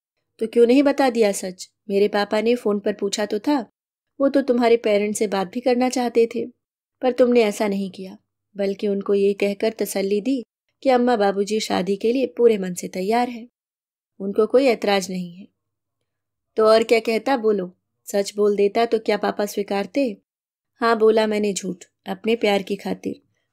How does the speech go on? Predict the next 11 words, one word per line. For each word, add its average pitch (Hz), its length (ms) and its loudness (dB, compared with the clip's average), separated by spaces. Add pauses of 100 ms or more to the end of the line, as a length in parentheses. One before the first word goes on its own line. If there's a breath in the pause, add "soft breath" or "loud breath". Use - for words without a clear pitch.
(120)
तुम्हें 214 220 0
खो 208 240 -2
न 208 140 0
दूं, 240 180 0
इस 214 140 -4
बात 202 260 -2
से 262 120 0
डर 202 180 0
गया 202 200 -2
था 247 140 -4
कोपल। 196 440 -8